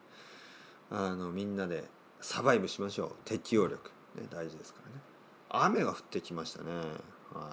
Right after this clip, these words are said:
雨が降ったら傘を差す。これが適応力というものです。雨がたくさん降ったら、えー、カッパを着る。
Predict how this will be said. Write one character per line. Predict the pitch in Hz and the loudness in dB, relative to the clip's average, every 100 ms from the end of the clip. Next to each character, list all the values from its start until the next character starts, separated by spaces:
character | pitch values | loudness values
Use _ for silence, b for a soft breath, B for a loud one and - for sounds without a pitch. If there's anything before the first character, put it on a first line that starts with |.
| 95 | 0
雨 | 110 90 | 2 0
が | |
降 | 82 - | -4 -10
っ | - | -8
た | - | -4
ら | 82 | -2
傘 | - 139 120 | 2 4 4
を | 85 | 0
差 | - 131 | 6 6
す。 | - - B B B B B | 6 -4 B B B B B
こ | 131 | 10
れ | 117 | 10
が | 107 | 8
適 | 98 - 92 | 4 2 0
応 | |
力 | 76 - | 0 -4
と | - | -8
い | 80 | -8
う | |
も | 80 | -8
の | 78 | -8
で | 76 | -10
す。 | - - B B - | -14 -18 B B 2
雨 | 131 117 | 4 4
が | 85 | 0
た | - 131 | -2 -4
く | - | -2
さ | - 147 | 2 4
ん | 139 | 4
降 | |
っ | |
た | 139 - | 0 -2
ら、 | 85 170 - - - - - - | -2 -2 -6 -20 -20 -20 -16 -6
え | 87 | -4
ー、 | 78 | -2
カ | - | -2
ッ | - - | -2 4
パ | 98 | 4
を | 85 | 4
着 | - 95 | 0 -2
る。 | 85 | -4